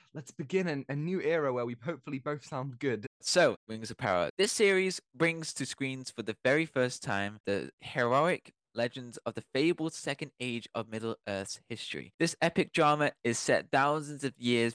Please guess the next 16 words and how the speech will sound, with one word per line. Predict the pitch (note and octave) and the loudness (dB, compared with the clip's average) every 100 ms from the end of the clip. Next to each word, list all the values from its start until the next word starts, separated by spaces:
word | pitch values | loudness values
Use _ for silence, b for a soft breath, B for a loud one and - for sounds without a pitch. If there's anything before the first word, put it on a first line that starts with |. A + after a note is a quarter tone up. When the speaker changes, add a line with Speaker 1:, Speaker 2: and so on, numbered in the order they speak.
| - | -4
Speaker 2:
before | A2+ - B2 | -6 0 0
the | G#2+ | 0
events | G2 A#2+ A#2+ - - | -2 -2 -4 -8 -4
of | G#2+ G#2 | -4 -2
J | C3 B2 - | -2 -2 0
R | A#2+ A#2+ - | 0 2 2
R | A2+ | 0
Tolkien's | A2+ - A#2+ - A2 A2 - b b b - | -2 -6 -8 -8 -12 -12 -18 b b b -16
The | |
Hobbit | - A#2 A#2+ - - - | -4 -2 0 -2 -2 0
and | F#3 F#3+ E3 - | 2 2 -2 -4
The | G#2+ | 0
Lord | A2 C3+ | 2 2
of | B2+ | 2
the | C3+ | 0
Rings, | F3+ D3 G2+ | -2 -6 -10